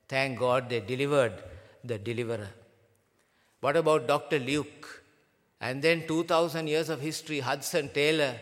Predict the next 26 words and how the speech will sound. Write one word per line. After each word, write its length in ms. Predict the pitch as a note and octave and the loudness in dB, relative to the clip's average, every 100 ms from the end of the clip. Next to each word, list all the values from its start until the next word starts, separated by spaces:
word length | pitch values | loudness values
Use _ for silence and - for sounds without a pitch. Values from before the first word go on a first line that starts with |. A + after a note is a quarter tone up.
| - - - - - | -16 -20 -20 -20 -14
And 200 | A2 A#2 | -12 -4
here 240 | D3+ E3 | 4 6
in 160 | F3 D#3+ | 6 4
England, 560 | E3+ E3+ F3+ D3 A#2+ - - - - _ - | 0 4 2 2 -6 -14 -20 -20 -20 _ -4
one 200 | A2+ E3 | 0 4
of 100 | D3 | 8
our 220 | C#3+ F3+ | 10 10
favorite 720 | F#3 F3 F3 F3 - - - - - _ - | 8 6 6 2 -4 -10 -10 -12 -20 _ -4
heroes 640 | F#3+ A#3+ A3+ G3 C3+ A#2 | 6 8 8 8 6 0
in 100 | C#3+ | -4
Sri 240 | B2+ D#3+ E3 | -4 0 4
Lanka 400 | D#3+ C#3+ C#3 B2 | 4 4 0 0
is 160 | A#2+ | 0
Doctor 320 | B2+ C3+ - | 0 0 0
Dennis 440 | B2+ B2+ D3 D3 - | 0 2 2 -2 -4
Burkitt 400 | A2+ C3+ C3 C3 | 2 2 2 -8
from 240 | - B2+ A2 | -4 -4 -4
U 180 | A2+ B2 | -6 -6
K. 300 | B2 G#2 G#2+ - _ _ _ _ _ - | -6 -8 -10 -20 _ _ _ _ _ -6
We 160 | C3 | -2
love 240 | B2+ C#3+ E3 | 4 4 6
him. 300 | E3+ C#3 A2+ - | 0 -2 -8 -10
He's, 200 | C3+ B2+ - C3 | -8 -8 -8 -8
he's 260 | A#2+ E3 B2 | -2 -2 2
dead 300 | D#3 F3+ E3 | 4 4 4
now. 400 | E3 D#3+ D#3+ | 4 4 0